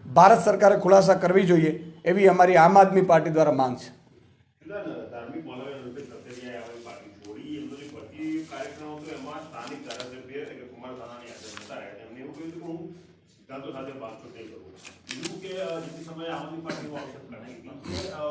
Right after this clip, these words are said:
Speaker 2: કોંગ્રેસના મત પણ મતલબ નથી, એ લોકો જતા રહે છે. તો તમારા નેતાઓ પણ ભારતીય જનતા પાર્ટીમાં જોડાઈ ગયા છે.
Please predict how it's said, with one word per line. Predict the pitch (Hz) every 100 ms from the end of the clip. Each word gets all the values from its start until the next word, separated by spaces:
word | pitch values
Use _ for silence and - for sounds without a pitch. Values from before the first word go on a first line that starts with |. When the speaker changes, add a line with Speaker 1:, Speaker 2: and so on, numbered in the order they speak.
| 151 143
Speaker 2:
કોંગ્રેસના | 135 135 147 147 143 143 143 143 139
મત | 139 120 123 123 127
પણ | 131
મતલબ | 123 113 123 131
નથી, | 143 151
એ |
લોકો | 131 -
જતા | 135 123
રહે | - -
છે. | - 95 95
તો | 107
તમારા | 113 113 123
નેતાઓ | 131 131 127 123 127
પણ | 127
ભારતીય | 127 123 123 - 120 120
જનતા | 117
પાર્ટીમાં | 113 110 104
જોડાઈ | 90 -
ગયા | - -
છે. | -